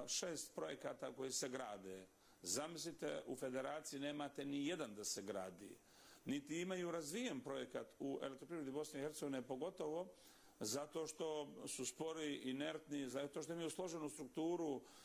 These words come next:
i, vidjevši da mi gradimo, upućuju inicijative i pokušavaju da nas blokiraju. Zamislite da nemamo naše institucije.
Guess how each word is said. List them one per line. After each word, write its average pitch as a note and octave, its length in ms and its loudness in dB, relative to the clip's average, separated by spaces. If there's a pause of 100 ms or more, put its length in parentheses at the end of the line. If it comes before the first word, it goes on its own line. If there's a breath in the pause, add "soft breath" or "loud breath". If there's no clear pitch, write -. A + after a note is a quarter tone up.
(180 loud breath)
i, C#3+ 340 4
vidjevši E3 520 2
da D3+ 160 2
mi F3+ 200 0
gradimo, D#3 680 2 (240 loud breath)
upućuju D#3+ 640 2
inicijative C#3 520 2
i B2 60 -4
pokušavaju C3+ 520 0
da C3 80 0
nas B2 180 0
blokiraju. G#2+ 520 0
Zamislite E3 520 0
da C#3+ 160 0
nemamo D#3 340 0
naše E3 300 0
institucije. D3 840 2